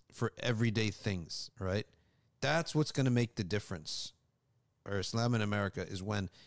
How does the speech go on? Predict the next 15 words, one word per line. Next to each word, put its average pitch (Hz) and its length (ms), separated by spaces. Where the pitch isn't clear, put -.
the 107 220
everyday 151 600
people 92 520
are 131 100
just 156 320
ten 190 280
percent 131 520
different 107 380
than 107 140
everybody 101 420
else 87 380
in 113 100
the 113 80
sense 120 380
of 104 360